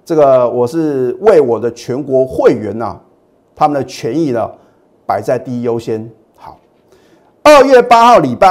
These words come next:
二呢，我再度买回又大涨八个percent啊！你不相信，欢迎查我的扣讯。我讲过，我做节目就是诚信二字哦，有就有，没有就没有。他是做晶片电阻的，还有呢，拥有车用电子的一个题材。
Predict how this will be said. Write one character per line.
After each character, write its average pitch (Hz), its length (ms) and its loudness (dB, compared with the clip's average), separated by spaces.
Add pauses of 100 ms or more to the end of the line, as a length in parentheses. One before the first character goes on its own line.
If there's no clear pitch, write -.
二 170 80 6
呢， 160 100 0
我 123 100 0
再 165 200 2
度 156 160 0
买 98 200 -4
回 104 200 -6
又 127 120 -2
大 113 240 -4
涨 87 160 -14 (280)
八 92 240 -8
个 - 100 -20 (100)
percent 92 280 -10 (920)
啊！ 131 140 -2
你 117 140 -6
不 135 120 -6
相 147 220 -4
信， 143 180 -6
欢 143 320 -2
迎 117 160 -8
查 110 200 -4
我 104 80 -6
的 98 100 -8
扣 107 180 -6
讯。 110 240 -12 (680)
我 180 140 4
讲 147 200 2
过， 170 100 0
我 143 100 0
做 160 160 0
节 131 140 -4
目 143 100 -4
就 143 160 -4
是 139 60 -14
诚 113 160 -8
信 127 180 -6
二 127 140 0
字 117 220 -8
哦， 98 120 -6 (440)
有 147 200 4
就 220 200 4
有， 135 260 2
没 143 140 -6
有 139 80 -4
就 147 120 -4
没 117 200 -6
有。 92 180 -8 (460)
他 175 120 0
是 208 120 2
做 190 280 4
晶 202 200 0
片 196 180 2
电 185 200 2
阻 120 160 -6
的， 104 140 -2
还 123 140 0
有 135 100 2
呢， 113 200 -2
拥 135 180 -4
有 117 80 -4
车 156 260 -2
用 151 180 2
电 139 160 -6
子 101 120 -10
的 101 60 -8
一 104 40 -12
个 107 80 -6
题 107 200 -14
材。 78 320 -14